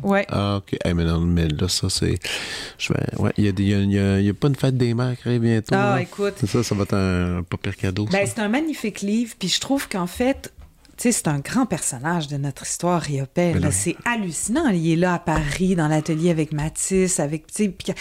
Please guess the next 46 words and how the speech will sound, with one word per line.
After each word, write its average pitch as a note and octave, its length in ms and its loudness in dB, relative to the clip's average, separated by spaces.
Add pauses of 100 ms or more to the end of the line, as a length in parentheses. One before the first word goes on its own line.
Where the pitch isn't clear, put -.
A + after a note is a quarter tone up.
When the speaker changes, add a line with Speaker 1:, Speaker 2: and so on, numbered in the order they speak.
(180)
Speaker 1:
c'est - 180 0
quelqu'un A3+ 380 0
qui G3 120 2
a, D#3 80 2
qui E3+ 80 0
a - 20 4
eu F#3 80 4
un F#3 160 4
rayonnement E3+ 400 2
qu'on F3 180 -2
mesure G3 320 2
pas C#4+ 120 0
du - 160 -6
tout C4 100 -2
ici, C4+ 360 0
là. F#3+ 140 0
Speaker 2:
Non. E2 360 2
Speaker 1:
Mais E3 60 0
c'est F3+ 180 2
majeur. G3 420 2 (540)
Puis - 180 -4
elle, C4+ 300 2 (500)
elle E3+ 140 2
en E3 100 2
fait C#4 220 2
une A#3 120 8
histoire G#3+ 460 0
qui D#3+ 160 -4
est, C3+ 60 -6
qui C#3+ 240 -2
est - 100 -6
captivante, F#3 640 -2
là. D3 80 -4
Moi, C#3+ 80 -2
je - 140 -4
tourne F3 180 2
les D#3+ 120 4
pages, F3+ 320 0
je - 80 -8
veux - 40 -6
dire, D#3 180 -4
c'est, C#3 280 0
c'est, C#3 360 -4
c'est - 140 -6
fascinant. F3 560 0
Donc, E3+ 340 0